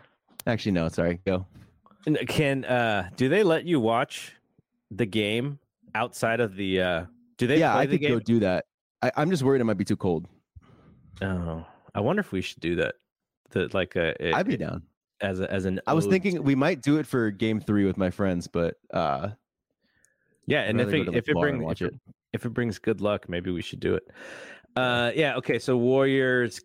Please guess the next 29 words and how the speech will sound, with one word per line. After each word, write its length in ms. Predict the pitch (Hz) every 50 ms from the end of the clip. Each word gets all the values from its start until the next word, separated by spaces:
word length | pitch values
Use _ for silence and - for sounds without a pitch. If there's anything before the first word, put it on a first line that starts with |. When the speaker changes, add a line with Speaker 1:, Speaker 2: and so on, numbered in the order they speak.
| _ -
Speaker 2:
Kings, 720 | - - 127 120 117 117 113 110 110 110 107 98 - - - _ -
game 420 | 107 101 101 101 98 95 95 - - -
four 880 | - - - - 156 160 160 160 160 156 151 151 147 147 143 135 - -
is 800 | 123 120 117 117 113 110 107 107 104 104 95 87 - - - - - - - _ _ _ _ _ _ _ _ -
Speaker 1:
It's 160 | 110 - -
a 40 | -
twelve 220 | - 139 131 127
thirty 200 | - 113 107 92
start, 320 | 87 - - 98 90 82 -
right? 260 | - 87 90 101 - - - _ _ _ _ _ _ _ _ _ _ _ _ _ _ _ _ _ _ _ _ _ _ _ _ _ _ _ _ _ _ _ _ _ -
Speaker 2:
It 360 | 87 90 73 - - - - - -
is. 840 | - 98 78 65 62 57 73 113 127 131 131 - - - - - - - - _ _ _ _ _
Why 160 | - 113 123
don't 180 | 151 180 175 - - - -
they, 100 | 127 120 - - - - -
why 160 | 123 135 156
is 100 | 185 190
it 60 | -
so 60 | 101 110
Speaker 1:
A 20 |
B 100 | - 98
C. 260 | - - - 92 90 87
Speaker 2:
hard? 280 | 90 92 90 87 - - - _ - - - - -
Uh, 220 | 135 135 131 123 117
yeah, 140 | 123 113 101
twelve 280 | - - 147 139 120
thirty 300 | - - 135 123 120 117
on 260 | 110 101 101 101 98 95
Sunday. 400 | - - 85 78 73 - -